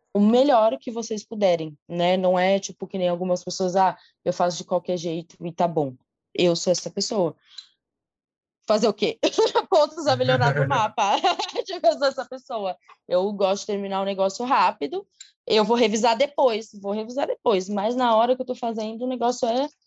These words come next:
é rapidão, e vocês não, vocês têm a calma e a paciência de sair, o negócio vai sair perfeito, sabe? Então, é, é muito importante isso,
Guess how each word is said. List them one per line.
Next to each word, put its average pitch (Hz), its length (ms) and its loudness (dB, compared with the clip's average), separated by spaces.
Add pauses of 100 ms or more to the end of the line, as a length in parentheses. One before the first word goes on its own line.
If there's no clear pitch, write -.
(340)
é 226 80 2
rapidão, 233 500 0
e - 20 -6
vocês 226 360 -4
não, 196 240 -2
vocês 196 160 -10
têm 202 160 -6
a 190 80 -6
calma 226 760 0 (380)
e 202 80 4
a 190 60 2
paciência 185 1200 0 (320)
de 170 400 2
sair, 196 840 0
o 190 60 -8
negócio 190 400 -2
vai 196 100 -2
sair 190 260 0
perfeito, 196 1040 -2
sabe? 165 640 -6
Então, 175 800 0 (720)
é, 151 360 -2
é 165 120 2
muito 180 260 -4
importante 175 720 -2 (360)
isso, 170 440 -4